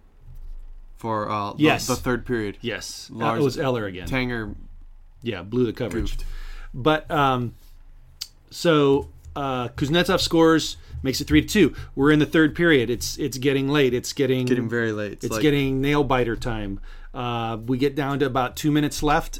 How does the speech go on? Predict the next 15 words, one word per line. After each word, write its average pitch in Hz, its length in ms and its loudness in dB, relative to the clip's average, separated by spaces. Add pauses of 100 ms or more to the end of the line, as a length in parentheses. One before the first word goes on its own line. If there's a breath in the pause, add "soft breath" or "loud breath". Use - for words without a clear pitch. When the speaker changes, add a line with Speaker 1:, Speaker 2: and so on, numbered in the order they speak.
Speaker 2:
and 135 220 -2
then, 131 360 0 (560 soft breath)
uh, 123 280 -6 (680)
Brandon 143 460 0
Tanev 170 640 0
Speaker 1:
Doing 113 280 -2
Tanev 113 300 -6
things. 104 240 -10
Speaker 2:
doing 156 240 6
Tanev 156 380 2
things, 160 180 2
being 214 300 6
in 294 120 4
position. - 520 0 (200 loud breath)
Now, 180 380 2